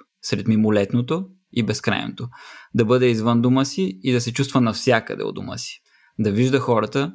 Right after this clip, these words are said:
да бъде между тях и да остане невидим. Такива са някои дребни удоволствия на независимите, пламенни и безстрастни духове. Наблюдателят е владетел, ползващ се навред от инкогнито си. Инкогнитото си.“ А, т-,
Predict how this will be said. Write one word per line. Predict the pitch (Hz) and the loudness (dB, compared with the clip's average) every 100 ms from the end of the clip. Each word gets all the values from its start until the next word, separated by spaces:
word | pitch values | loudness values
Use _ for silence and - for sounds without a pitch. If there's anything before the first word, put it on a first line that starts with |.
| - | -2
да | 110 | 0
бъде | 104 120 135 | 4 4 4
между | 123 110 107 | 0 -2 -4
тях | 113 131 143 - | -2 -2 -4 -4
и | 120 | 0
да | 110 | 0
остане | - 120 123 | 0 2 2
невидим. | 113 107 101 123 139 _ _ _ _ _ | 2 0 -4 -6 -10 _ _ _ _ _
Такива | 131 170 185 | -2 2 0
са | 160 | 0
някои | 147 147 135 | -2 2 2
дребни | 123 127 120 | 4 4 2
удоволствия | 104 107 107 117 - 151 | -2 0 0 0 -2 2
на | 120 | 2
независимите, | 104 107 107 - 117 123 160 202 - _ _ _ | 2 2 0 0 0 0 -2 -4 -10 _ _ _
пламенни | 127 123 123 123 135 165 | 4 4 4 2 0 -4
и | 147 | -2
безстрастни | 113 113 - 113 117 - 120 117 | -2 -2 0 0 0 -2 -2 -2
духове. | 120 101 110 - - _ _ _ _ - | -2 -4 -6 -6 -10 _ _ _ _ -2
Наблюдателят | 110 107 107 110 110 107 | 0 2 2 2 2 0
е | |
владетел, | 101 95 95 92 123 151 185 _ | 2 0 0 0 0 -2 -6 _
ползващ | - 117 117 117 | 0 0 0 -2
се | 117 | 0
навред | 104 95 113 139 - - - | 0 0 0 -2 -6 -20 -8
от | 113 120 | -4 0
инкогнито | 107 104 - 113 - - | 0 0 -2 -6 -12 -12
си. | - - _ _ _ - | -14 -16 _ _ _ -2
Инкогнитото | 113 113 104 101 101 - 98 - _ - 101 | 0 2 0 0 -4 -4 -6 -8 _ -2 -2
си.“ | - - - - - - - - - - _ - | -4 -10 -12 -16 -18 -16 -16 -16 -18 -20 _ -2
А, | 110 110 | 0 0
т-, | 127 | 0